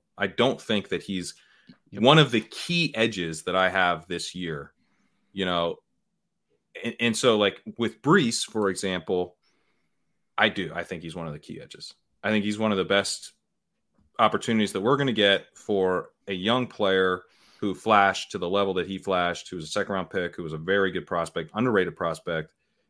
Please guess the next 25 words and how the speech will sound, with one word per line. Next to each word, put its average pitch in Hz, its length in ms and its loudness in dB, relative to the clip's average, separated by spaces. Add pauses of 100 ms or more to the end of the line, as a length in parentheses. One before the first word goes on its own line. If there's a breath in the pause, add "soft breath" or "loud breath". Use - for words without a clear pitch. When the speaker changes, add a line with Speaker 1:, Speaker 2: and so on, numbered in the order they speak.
(160)
Speaker 1:
um, 80 440 -2 (360)
showed 113 320 6
receiving 95 400 -2
ability, 85 360 -2
showed 98 320 -2
breakaway 87 380 0
ability, 82 540 -4 (300)
has 101 300 0
size. 80 640 0 (540)
Offense 98 380 2
is 92 60 -8
about 87 220 0
to 95 80 -6
improve 85 320 -6
a 82 40 -4
lot. 78 460 -2 (680)
Like, 87 140 -2
if 101 60 -8
they 156 120 8
don't 143 160 6
sign 113 180 4
Dalvin, 87 600 4
I 95 120 -2
think 95 240 -6
he's 85 540 -8